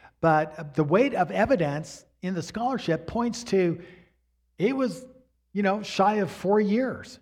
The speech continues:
You're right at that three and a half to four year mark that they were in Egypt, which is significant to the twelve hundred sixty days,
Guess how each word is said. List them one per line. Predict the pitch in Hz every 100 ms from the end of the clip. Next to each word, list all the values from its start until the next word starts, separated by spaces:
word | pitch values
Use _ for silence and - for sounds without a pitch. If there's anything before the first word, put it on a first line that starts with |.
| _
You're | 156 190
right | 190 208
at | 190
that | 180 180
three | 190 214
and | 202
a |
half | 185 196
to | -
four | 165 202 202
year | 202 190
mark | 185 214 254 202 -
that | 156
they | 190 208
were | 185
in | 175 190 196 202
Egypt, | 208 247 - 151 -
which | 175 175
is | 170
significant | - 185 170 240 240 180 170
to | 175
the | 156 165
twelve | - 196 185
hundred | 190 175 165
sixty | - 208 - 165
days, | 196 240 165 160 180 -